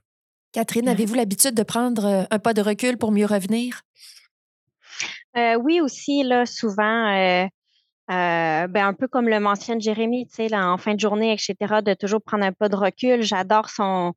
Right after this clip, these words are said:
Speaker 2: son conseil de, de, d'avoir une personne de confiance pour aller, euh, ventiler. Puis moi, euh, euh, ce que j'essaie un peu toujours de faire, c'est dépersonnaliser beaucoup.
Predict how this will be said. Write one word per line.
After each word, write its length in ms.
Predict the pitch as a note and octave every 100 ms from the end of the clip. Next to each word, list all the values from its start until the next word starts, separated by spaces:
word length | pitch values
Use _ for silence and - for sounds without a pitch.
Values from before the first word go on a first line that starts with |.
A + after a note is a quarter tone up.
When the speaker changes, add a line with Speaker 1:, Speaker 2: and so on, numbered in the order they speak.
| _
Speaker 2:
son 200 | G#3 F#3+
conseil 440 | G3 F#3 - A3
de, 200 | G3 F#3
de, 180 | F3 F#3
d'avoir 280 | F#3 F3+ G3
une 100 | F#3+
personne 360 | G#3 - G#3+
de 120 | G#3 G3
confiance 560 | G3 F#3 A3 G#3+ A3
pour 160 | - G3
aller, 400 | F#3 G3 G#3+ G3+
euh, 80 | F#3
ventiler. 560 | F#3 F#3 - A3 C#4 - - - - -
Puis 100 | A3+
moi, 380 | A3 B3 C4 B3
euh, 280 | G#3+ G3+ G3 - - - _ G3
euh, 800 | F#3 F#3 F#3 F#3 F3 F3 D#3+ G2
ce 300 | - - -
que 80 | -
j'essaie 280 | A3+ A#3 C#4
un 100 | C4+
peu 140 | C4+
toujours 240 | B3+ B3 B3+
de 100 | A#3
faire, 120 | A3 D4
c'est 140 | C#4
dépersonnaliser 1160 | F#3 G3 C4 A#3 G#3 - G3+ G3 F#3+ F#3 F#3+ G#3
beaucoup. 400 | F3+ - -